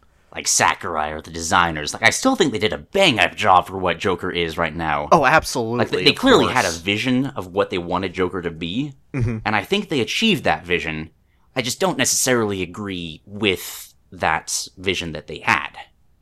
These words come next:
Speaker 2: Yes.
Speaker 1: There, there, but there were plenty of other options, and I understand why they picked this one, 'cause it's the most flashy, and it gives the best surface-level impression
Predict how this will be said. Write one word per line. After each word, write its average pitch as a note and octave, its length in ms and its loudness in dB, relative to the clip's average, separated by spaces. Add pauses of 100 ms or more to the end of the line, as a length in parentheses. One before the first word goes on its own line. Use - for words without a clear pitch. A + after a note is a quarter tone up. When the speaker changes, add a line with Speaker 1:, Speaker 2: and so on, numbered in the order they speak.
(260)
Speaker 2:
Yes. G#2+ 520 -6
Speaker 1:
There, A2+ 100 2
there, C3 300 0 (200)
but - 120 0
there E3 80 0
were A#2+ 80 4
plenty D#3 280 4
of G2+ 80 2
other F#2+ 220 2
options, E2+ 340 2
and F#2 80 -4
I F2 120 0
understand F2 480 -4
why E2 100 -2
they D#2+ 80 -6
picked - 320 -14
this G2 220 -4
one, B1+ 160 -16
'cause - 160 -14
it's - 100 -12
the - 80 -8
most E2 200 -4
flashy, D#3+ 580 -2 (260)
and D3 160 -2
it A#2+ 160 -4 (140)
gives C#3 260 0
the C3 80 0
best - 480 0
surface-level A2+ 1160 0
impression F2+ 920 -2